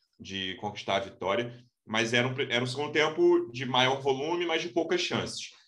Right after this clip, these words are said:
É, então, esse tem um pouco a ver com a, a, um pouco não, tem, tem bastante a ver com a maior qualidade do time, que consegue reagir,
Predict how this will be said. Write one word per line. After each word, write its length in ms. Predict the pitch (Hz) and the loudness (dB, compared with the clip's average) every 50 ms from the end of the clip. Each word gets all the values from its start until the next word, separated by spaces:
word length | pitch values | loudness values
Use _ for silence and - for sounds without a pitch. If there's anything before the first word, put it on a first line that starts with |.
| _ _ _ - | _ _ _ -4
É, 320 | - 95 98 101 98 98 | 0 2 2 2 2 0
então, 600 | 120 123 139 147 165 190 190 180 170 139 123 - _ _ - | -4 0 2 2 2 2 2 0 -2 -4 -6 -12 _ _ 0
esse 760 | 156 170 214 - - - - 208 170 139 113 98 87 - - _ _ _ - | 4 6 6 6 4 0 2 4 4 4 4 2 0 -6 -10 _ _ _ -2
tem 160 | 123 175 185 | 2 2 4
um 80 | 196 190 | 4 4
pouco 220 | - 196 185 - | 4 2 4 6
a 80 | 180 147 | 6 6
ver 180 | 135 156 151 | 6 4 4
com 60 | 156 156 | 4 2
a, 240 | 135 117 - 117 | 0 0 0 -4
a, 140 | 123 123 - - - 175 | -4 -4 -4 -10 -10 -4
um 40 | |
pouco 200 | - 330 339 349 | 0 2 4 4
não, 200 | 339 277 - - | 4 4 4 2
tem, 280 | 120 143 160 151 107 - | 2 2 2 2 2 0
tem 160 | - 143 147 | -2 -2 0
bastante 480 | - 135 127 123 - 147 175 196 190 165 | 0 0 0 0 2 2 2 2 2 2
a 60 | 123 | 0
ver 260 | 117 127 117 113 117 | 4 2 2 2 2
com 160 | 127 123 127 | 0 2 2
a 60 | 123 123 | 4 4
maior 300 | 123 120 127 135 - - | 4 4 4 2 2 0
qualidade 480 | 143 123 117 120 113 120 131 127 110 | 0 0 2 4 4 4 4 4 0
do 100 | 101 90 | -6 -8
time, 340 | - - - 113 131 170 180 | -10 -10 -6 -6 -4 -4 -4
que 100 | - - | -6 -4
consegue 420 | - 117 113 110 - 110 104 107 | -2 -2 -2 0 2 2 2 4
reagir, 640 | 107 107 104 104 104 101 104 110 120 147 170 - - | 4 4 4 4 4 2 0 2 2 2 0 -2 -8